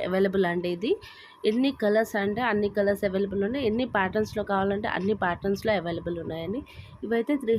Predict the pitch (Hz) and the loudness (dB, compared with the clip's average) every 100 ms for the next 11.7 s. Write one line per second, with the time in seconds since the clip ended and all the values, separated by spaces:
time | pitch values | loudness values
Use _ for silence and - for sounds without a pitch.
0 | 208 208 208 214 214 208 185 185 190 185 | 2 2 2 0 -2 -2 -2 -2 -2 -2
1 | 180 180 - 185 180 170 156 202 415 - | -2 -6 -4 -4 -2 -6 -4 -2 -2 -4
2 | - - - - 269 269 262 - 262 349 | -16 -16 -16 -6 -2 0 0 -2 -2 0
3 | 339 - 214 208 254 247 262 - 277 240 | 0 0 -2 0 -2 -4 -6 -2 0 0
4 | 220 214 226 208 190 214 226 233 220 214 | -2 -6 -6 -2 0 0 -2 -2 0 -2
5 | 202 202 214 370 - - - - 208 202 | -2 -2 -2 -4 -8 -20 -20 -4 2 2
6 | 202 - 269 254 233 214 196 196 185 226 | 0 -2 0 0 2 2 0 0 0 -2
7 | 277 233 214 226 208 196 190 180 180 180 | -2 -2 0 2 2 2 0 -2 -2 -4
8 | 175 180 170 - 160 - 294 - 294 - | -4 -4 -6 -8 -10 -10 -8 -4 -2 0
9 | 190 226 - 220 208 240 - - 208 240 | 0 0 0 0 0 -6 -8 -6 -2 2
10 | 269 226 220 196 185 196 185 170 175 185 | 2 0 -2 0 -2 -2 -4 -2 -2 -2
11 | 269 - 180 175 175 175 170 | -2 0 0 -2 -2 -2 -2